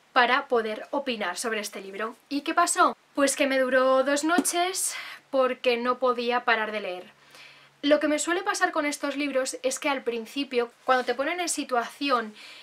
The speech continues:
esto que empiezan a contarte la guerra entre los dos reinos, por qué uno acabó sometiendo al otro, es que lo hablo así en genérico porque normalmente estos libros suelen ser así.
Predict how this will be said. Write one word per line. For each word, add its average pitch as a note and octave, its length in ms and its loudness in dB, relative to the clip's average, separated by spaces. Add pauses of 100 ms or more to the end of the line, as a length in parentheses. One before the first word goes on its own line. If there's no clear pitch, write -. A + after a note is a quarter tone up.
(280)
esto - 280 0
que D4 60 -2
empiezan C4+ 420 -4
a B3+ 80 -2
contarte B3 580 0
la A3+ 200 2
guerra A#3 280 0
entre A#3 240 -4
los G#3+ 280 -4
dos A#3 220 0
reinos, A#3 600 -2
por A3 280 -4
qué A#3+ 140 0
uno A#3 540 0
acabó A3 360 0
sometiendo A3 560 -8
al G#3+ 120 -4
otro, A#3 280 -4
es B3 140 -4
que D#4 100 -2
lo D4+ 100 2
hablo D4+ 180 0
así C#4+ 240 -6
en C4+ 100 -4
genérico C4 540 -4
porque G#3 300 -8
normalmente A#3 480 -2
estos A#3 260 -10
libros A#3 260 -2
suelen G#3+ 260 -8
ser G#3+ 180 -8
así. B3 340 -4